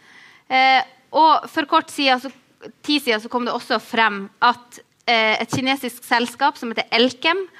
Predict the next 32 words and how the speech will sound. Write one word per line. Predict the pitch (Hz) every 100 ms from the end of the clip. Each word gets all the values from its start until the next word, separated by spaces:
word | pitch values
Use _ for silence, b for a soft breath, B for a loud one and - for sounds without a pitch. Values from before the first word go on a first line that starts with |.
| B
har | - 247
søkt | 294 269 -
staten | - - 269 285 - 214
om | 208
å | 214
ta | 269 247
samiske | 247 247 233 202 - 202
rettigheter | 208 - 220 220 -
med | 190 -
tvang | 254 320 370 381 B B B _
for | 262
å | 254
kunne | 269 247 226
drive | 214 233 233
gruvedrift | 208 220 220 202 220 -
på | 202
Nasafjell | 196 196 - 196 202 180 -
i | 190
Nordland. | 170 139 - - _ _ _ B B B B B B B _
Så | 359 294
det, | 403 403 403 - -
eh, | 302 320 311 311
vi | 339
skal | - 294
prøve | 302 311
å | 330
svare | 285 330 349
på | 302
her | 285 294
og | 285
nå | 349
er, | 370 311 294